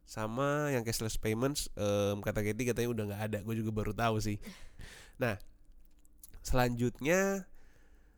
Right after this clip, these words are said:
oh ya, tadi kita sampai ke kenapa sih sebenarnya si co-founder ini membuat ini. Tadi gue udah sempat mention bahwa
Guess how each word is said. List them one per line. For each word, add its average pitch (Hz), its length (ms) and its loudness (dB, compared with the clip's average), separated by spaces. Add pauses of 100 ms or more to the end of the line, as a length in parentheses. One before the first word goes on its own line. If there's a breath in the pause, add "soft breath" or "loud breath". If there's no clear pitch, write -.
(100)
oh - 100 -2
ya, 120 180 6
tadi 117 280 2
kita 147 280 6
sampai 127 520 6
ke 156 400 4 (280)
kenapa 135 400 8
sih 131 120 8
sebenarnya 113 720 6 (260)
si 110 520 -2
co-founder 110 600 4
ini 117 200 2
membuat 110 380 -2
ini. 107 280 -4 (280 loud breath)
Tadi 139 160 2
gue 156 120 6
udah 147 120 6
sempat 127 220 6
mention 117 480 2
bahwa 120 420 6